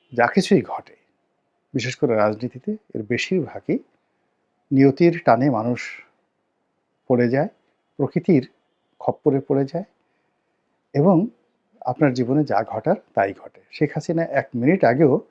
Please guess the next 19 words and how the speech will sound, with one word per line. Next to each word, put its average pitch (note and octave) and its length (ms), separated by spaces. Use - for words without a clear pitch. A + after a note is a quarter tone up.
হেলিকপ্টার C3+ 440
ওঠার B2 160
আগেও A#2 280
কল্পনা A2+ 380
করতে - 240
পারেননি A2 440
তিনি C3 440
ক্ষমতা A#2+ 340
হারাচ্ছেন। - 440
আবার C#3+ 200
এখন D#3 300
তিনি C3 180
বিশ্বাসই E3+ 400
করতে - 240
পারছেন A2+ 340
না A2 60
তার - 160
ক্ষমতা A#2 440
নেই। F#2 220